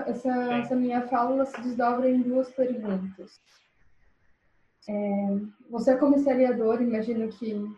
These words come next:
Speaker 1: que seja, tenha uma boa,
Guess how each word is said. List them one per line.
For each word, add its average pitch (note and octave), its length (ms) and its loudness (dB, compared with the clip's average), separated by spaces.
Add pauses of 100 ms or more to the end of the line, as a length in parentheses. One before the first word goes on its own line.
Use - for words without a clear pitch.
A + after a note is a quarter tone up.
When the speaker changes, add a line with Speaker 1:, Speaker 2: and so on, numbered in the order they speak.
(220)
Speaker 1:
que A#3 100 -10
seja, G3+ 640 -4 (460)
tenha G#3+ 360 -4
uma G#3 260 -6
boa, G3+ 580 -2